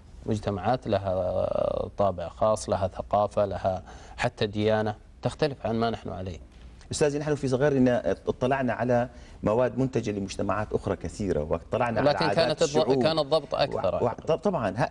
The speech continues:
Speaker 2: هذه، هذه هي الإشكالية، هي
Speaker 1: مهم.
Speaker 2: الإشكالية حقيقة ليس إنه كيف، يعني، أن، أن تعرف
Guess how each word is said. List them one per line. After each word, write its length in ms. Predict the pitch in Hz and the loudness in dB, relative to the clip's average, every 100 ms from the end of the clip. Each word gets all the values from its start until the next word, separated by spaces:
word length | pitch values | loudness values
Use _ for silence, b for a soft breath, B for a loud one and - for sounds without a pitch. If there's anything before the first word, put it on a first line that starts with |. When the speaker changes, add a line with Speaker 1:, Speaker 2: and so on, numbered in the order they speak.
| 139 135 160 | 0 0 0
Speaker 2:
هذه، 480 | 143 143 170 117 170 | 2 2 2 2 2
هذه 200 | 160 143 | 2 0
هي 60 | 151 | 0
الإشكالية، 600 | - - 131 143 135 95 | 0 2 2 2 0 2
هي 40 | |
Speaker 1:
مهم. 100 | 110 | 4
Speaker 2:
الإشكالية 420 | 113 98 139 147 | 2 2 2 0
حقيقة 300 | 135 - 135 | -4 -4 -2
ليس 220 | 139 165 | -2 -2
إنه 260 | - 127 127 B B - | 2 4 4 B B 0
كيف، 160 | 151 - | 0 2
يعني، 380 | - 113 113 | 2 2 2
أن، 100 | 120 117 | 0 2
أن 160 | 110 113 | 0 2
تعرف 260 | 143 127 | 2 2